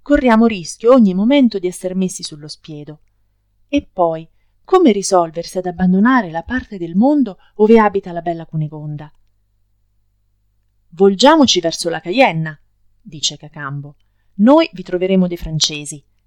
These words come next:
i quali vanno per tutto il mondo, ed essi potranno aiutarci. Dio avrà forse pietà di noi." Non era così facile di andare alla Caienna. Essi sapevano presso a poco qual cammino bisognava prendere,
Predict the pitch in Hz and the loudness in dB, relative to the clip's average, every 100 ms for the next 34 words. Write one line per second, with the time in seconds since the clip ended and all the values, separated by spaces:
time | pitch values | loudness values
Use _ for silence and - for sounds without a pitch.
0 | _ 208 196 208 165 151 170 156 143 147 | _ -10 4 4 4 0 0 0 -4 -14
1 | 151 - 220 - 151 147 139 147 175 _ | -18 -16 -16 -12 -12 -10 -10 -10 -12 _
2 | _ _ 196 226 285 - 170 156 156 151 | _ _ 0 2 2 -2 -6 -8 -12 -10
3 | 143 147 196 156 - - 151 _ _ _ | -8 -2 -2 -2 -6 -6 -8 _ _ _
4 | _ _ 185 240 277 180 - 180 190 190 | _ _ -4 2 4 4 0 -4 -4 -2
5 | - 311 - 185 170 165 208 180 147 147 | -2 -2 -2 -8 -8 -4 -2 -2 -2 -12
6 | 143 _ _ _ _ _ _ _ _ _ | -16 _ _ _ _ _ _ _ _ _
7 | _ _ _ _ _ _ _ _ _ 233 | _ _ _ _ _ _ _ _ _ 2
8 | 294 262 156 - 160 156 - 165 147 - | 4 2 0 -6 -2 4 4 4 0 -2
9 | 156 151 156 151 160 156 147 147 151 151 | -8 -12 -12 -10 -10 -12 -16 -18 -16 -16
10 | 147 147 147 _ _ _ _ _ _ _ | -12 -12 -12 _ _ _ _ _ _ _
11 | _ _ _ 285 277 - 170 175 170 151 | _ _ _ 0 0 -2 -8 -6 -6 -8
12 | 147 147 - 247 - 185 _ 226 233 233 | -10 -14 -6 -6 -6 -16 _ 0 0 -2
13 | 160 - 165 - 170 190 190 151 151 151 | -20 -10 -10 -6 -2 0 0 -4 -12 -12
14 | 147 143 143 143 139 139 143 | -12 -12 -12 -12 -12 -12 -14